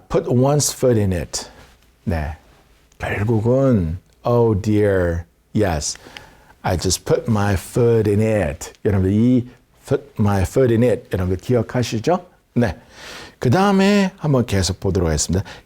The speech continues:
Kate is really noisy, but her best friend is 뭐예요?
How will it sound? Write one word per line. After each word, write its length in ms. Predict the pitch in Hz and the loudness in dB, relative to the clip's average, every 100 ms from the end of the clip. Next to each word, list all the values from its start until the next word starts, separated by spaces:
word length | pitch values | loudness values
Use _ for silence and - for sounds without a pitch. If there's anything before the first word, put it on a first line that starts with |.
| - | -14
Kate 380 | - 190 196 151 | -2 0 2 2
is 200 | 127 113 | 2 2
really 300 | 117 123 127 | 4 4 4
noisy, 600 | 113 117 120 90 82 80 _ | 4 4 2 0 -2 -4 _
but 160 | - 87 | -8 -4
her 140 | 90 | -2
best 400 | 82 110 135 139 | -2 -2 0 -2
friend 300 | - 123 123 | -2 0 2
is 600 | 117 117 117 117 110 - - _ _ _ - - _ _ - | 2 2 2 2 0 -4 -12 _ _ _ -18 -18 _ _ -4
뭐예요? 680 | 101 104 107 135 120 67 | 0 2 2 2 0 -4